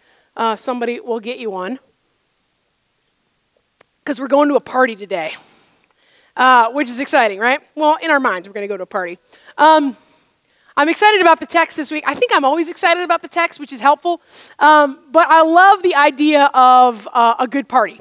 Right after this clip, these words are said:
right? Um, whether maybe or not you have, like, memories of college,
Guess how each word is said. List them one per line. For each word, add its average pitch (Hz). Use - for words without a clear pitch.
right? 285
Um, 254
whether 311
maybe 311
or 320
not 294
you 277
have, 277
like, 262
memories 269
of -
college, 262